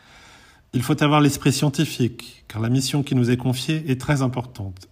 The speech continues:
et nous ne devons pas faire d'erreur. Il faut être passionné par le fait de faire revivre des choses qui ont été un peu oubliées,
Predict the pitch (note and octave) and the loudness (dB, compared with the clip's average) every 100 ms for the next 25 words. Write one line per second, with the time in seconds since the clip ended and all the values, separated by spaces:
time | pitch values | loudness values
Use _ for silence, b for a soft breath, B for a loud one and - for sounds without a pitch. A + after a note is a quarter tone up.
0 | - B2 B2 A#2 A2 A2+ A#2 A2+ - - | -2 2 4 2 2 2 0 0 -2 -2
1 | C3 A2+ G#2+ G#2+ G2 F#2+ - B B B | -4 -2 -4 -4 -8 -10 -18 B B B
2 | B B B _ - - C3+ D#3+ D#3 A#2+ | B B B _ -10 -4 -2 -2 -2 -4
3 | - D#3 - C#3+ C3+ C3 B2 A2+ G#2+ D#3 | 0 0 2 0 2 0 0 -2 -2 -4
4 | C3 B2 C3 G#2+ B2+ B2+ C3+ A#2+ A#2 - | -2 0 0 0 0 0 -2 -2 -2 0
5 | C#3+ D3+ - B2+ A#2 B2+ B2+ C3+ A#2+ A#2+ | -2 -2 -4 -4 -2 -2 0 0 2 2
6 | C3 B2 B2+ A2 A2 A2 | 2 4 2 2 -2 -4